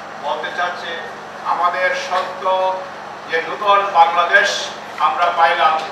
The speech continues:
আমাদের নূতন প্রজন্মে আমাদের আরেকজন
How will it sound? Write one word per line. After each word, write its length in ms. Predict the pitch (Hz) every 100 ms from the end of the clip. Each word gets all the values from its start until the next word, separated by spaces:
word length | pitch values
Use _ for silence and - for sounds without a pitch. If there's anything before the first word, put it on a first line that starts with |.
| 196 196 - - - -
আমাদের 420 | - 175 180 185 180
নূতন 360 | 180 185 185 - -
প্রজন্মে 600 | 185 180 190 185 185 190 - - - - - - - - - - - - - - - - - - - - - - - - - -
আমাদের 380 | - 170 180 190
আরেকজন 560 | 185 185 196 - 196